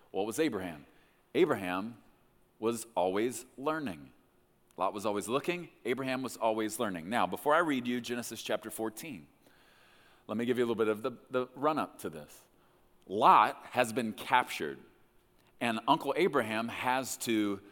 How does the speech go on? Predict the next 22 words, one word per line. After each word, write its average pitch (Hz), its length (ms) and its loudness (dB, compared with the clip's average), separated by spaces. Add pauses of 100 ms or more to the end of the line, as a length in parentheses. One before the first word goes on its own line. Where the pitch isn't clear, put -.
(160)
go 117 220 6
and 95 180 -2
rescue 95 440 2
him, 73 180 -8 (320)
all 95 60 -2
right? 110 240 4 (1000)
And 120 340 2 (320)
he, 131 680 0
Abraham 151 420 6
takes 156 240 0
a 120 40 -4
couple 165 200 0
hundred 165 240 -2
men, 147 340 0
and 143 120 -2
they 117 100 2
take 147 280 -2
out 123 240 4
multiple 139 720 2
armies. 107 500 2
Massive 170 1000 2
victory, 92 680 -2